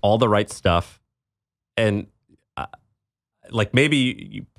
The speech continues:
maybe there's been times where you made business decisions that were only mistakes, but, like, I've never heard anyone actually say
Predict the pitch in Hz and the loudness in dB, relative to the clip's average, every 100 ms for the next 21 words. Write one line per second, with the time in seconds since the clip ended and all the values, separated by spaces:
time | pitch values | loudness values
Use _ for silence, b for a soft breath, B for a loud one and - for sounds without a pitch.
0 | - 117 139 120 104 110 110 104 101 95 | -4 0 2 2 0 0 0 2 2 0
1 | 85 104 101 120 - 117 117 123 107 80 | 2 2 2 0 -2 -2 -2 0 0 0
2 | 98 98 85 - 95 107 - - - 98 | 0 0 -2 0 0 0 -2 -16 -4 -2
3 | 95 104 101 107 117 120 104 101 101 98 | 0 2 2 2 2 2 2 2 2 2
4 | 90 87 92 - - 90 87 90 | 2 0 -2 -4 0 2 2 0